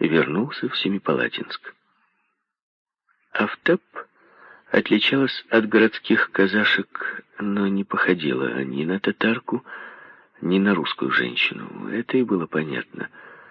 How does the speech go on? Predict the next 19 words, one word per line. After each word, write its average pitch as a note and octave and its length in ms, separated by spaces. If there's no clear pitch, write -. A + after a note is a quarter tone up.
Дочь - 400
мелкого A#2+ 480
лавошника, C3 680
она C3 240
родилась C3+ 580
и A#2 100
выросла A#2+ 480
среди G2+ 420
узбеков D2+ 760
в G2 100
далеком C3 420
городе A#2 520
Маргилане. F2 1000
Скупленные A2 680
в - 80
Туркестане F#2 720
сбережения F2+ 680
позволили C#2+ 720
Данияру D2 720